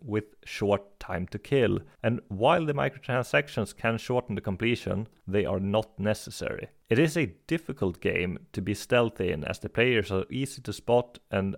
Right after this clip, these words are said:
outside of events puts you in teams of three players.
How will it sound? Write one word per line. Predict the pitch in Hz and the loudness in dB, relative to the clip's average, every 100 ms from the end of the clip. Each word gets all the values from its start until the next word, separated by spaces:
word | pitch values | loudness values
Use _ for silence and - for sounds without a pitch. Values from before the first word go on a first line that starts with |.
| - | 0
outside | 113 120 - - 107 107 98 | 2 2 0 -4 4 4 4
of | - | -2
events | 101 113 107 - - | 4 4 4 -4 -10
puts | - 98 - | -4 -4 -2
you | 92 | -2
in | 92 | -2
teams | 95 - 92 92 90 | -2 -6 -4 -4 -6
of | 85 - - - | -8 -10 -20 -8
three | 95 95 95 | -6 -4 -6
players. | - 127 131 - - - | -2 0 2 0 -6 -16